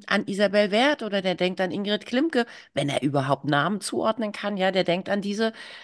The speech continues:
an diese Übertragung. Und wenn das jetzt erst einmal das Bild des Reitsports prägt und Organisationen wie Peter in den Startlöchern stehen und sagen, "Ey, kommt, lasst uns den Reitsport verbieten." Habt ihr gesehen? Peter möchte jetzt auch die Holzpferdchen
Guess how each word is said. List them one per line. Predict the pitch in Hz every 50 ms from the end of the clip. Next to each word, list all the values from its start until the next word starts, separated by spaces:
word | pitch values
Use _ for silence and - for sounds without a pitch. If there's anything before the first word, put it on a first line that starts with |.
| - _ -
an | - 214 208
diese | 226 226 208 226
Übertragung. | 190 226 202 220 220 - - 208 202 185 175 156 151 160 160 -
Und | 175 165
wenn | 175 170 170 165
das | - 180 - - - -
jetzt | 226 202 196 - - -
erst | - 190 190 214 226 - - -
einmal | 165 170 170 165 156 147 147 - - - - - _ _
das | - 160 - -
Bild | - 190 214 214 -
des | 170 - - -
Reitsports | 165 170 - - - 156 151 147 - - -
prägt | _ - - - - 180 190 247 254 190 170 - - -
und | 180 170 -
Organisationen | 180 175 170 160 170 165 151 156 151 - - - 196 180 180 160
wie | 160 151
Peter | - - 220 233 247 - 185 175
in | 165
den | 165 160 151
Startlöchern | - - - 165 165 180 - 185 180 - 165 160 -
stehen | - - 165 160 156
und | 147 147 -
sagen, | 160 143 147 151 151 - - - - -
"Ey, | - 165 156
kommt, | - - 170 165 165 -
lasst | 156 160 - - 180
uns | 170 - -
den | 156 151
Reitsport | - - - - - - - 165 160 160 -
verbieten." | - 147 147 156 180 - - 160 - - - - - - - -
Habt | 175 - -
ihr | 220 202
gesehen? | 190 196 165 151 175 196 220 247 262 - - - - - - _ -
Peter | - 190 - 190
möchte | 170 170 180 208 - 214
jetzt | 185 185 185 185 -
auch | - -
die | - 160 147 - - -
Holzpferdchen | 185 202 226 247 247 - - - - - 175 156 160 160 - - - 160 156 147